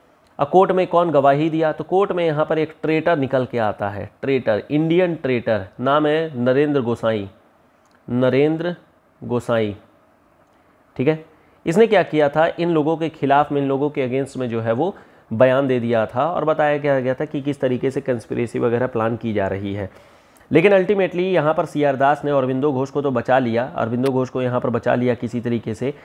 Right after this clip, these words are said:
लेकिन जो बारिंद्रनाथ घोष है इनको ultimately imprisonment हो जाती है, इनको imprisonment हो जाती है,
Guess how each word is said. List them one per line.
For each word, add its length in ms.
लेकिन 180
जो 120
बारिंद्रनाथ 600
घोष 340
है 80
इनको 420
ultimately 520
imprisonment 600
हो 180
जाती 340
है, 160
इनको 440
imprisonment 720
हो 140
जाती 380
है, 160